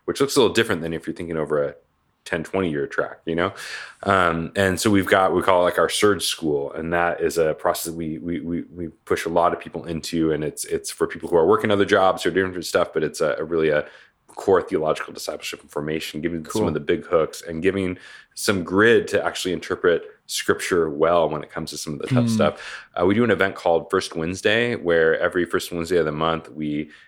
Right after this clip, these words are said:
Speaker 1: highlight a different topic. And so, um, some of them are very much culture stuff. So we might hit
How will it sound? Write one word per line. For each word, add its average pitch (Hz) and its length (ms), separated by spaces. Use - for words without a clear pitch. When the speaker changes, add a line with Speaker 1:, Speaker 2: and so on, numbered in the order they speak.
Speaker 1:
highlight 98 420
a 156 60
different - 420
topic. - 640
And 85 220
so, 80 440
um, 78 540
some 104 400
of 104 100
them 104 300
are 85 200
very 85 200
much 82 260
culture 98 580
stuff. 101 340
So - 120
we 85 100
might 85 260
hit 85 360